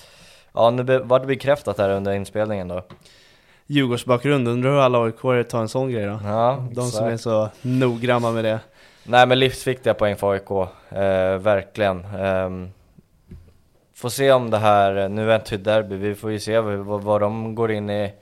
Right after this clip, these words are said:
Speaker 1: Alltså, de matcherna lever sitt egna liv, liksom. Eh, vinner de den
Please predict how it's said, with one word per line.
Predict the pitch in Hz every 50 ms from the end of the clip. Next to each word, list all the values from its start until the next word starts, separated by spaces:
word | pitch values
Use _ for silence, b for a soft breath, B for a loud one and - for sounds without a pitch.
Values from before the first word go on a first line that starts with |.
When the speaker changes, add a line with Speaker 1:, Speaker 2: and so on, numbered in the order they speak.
| b b b b b -
Speaker 1:
Alltså, | 104 107 104 110
de | 101 104 113 113
matcherna | 117 120 117 - 113 113
lever | 107 107 107 107 110 113
sitt | 110 - 110 92
egna | 110 101 92 90 87
liv, | 92 95 101 104
liksom. | 104 95 - - - 90 85 95 -
Eh, | 95 92 95 92 90 90 92
vinner | 92 98 107 110 104 107 104
de | 104 98
den | 95 101 101 101 101 101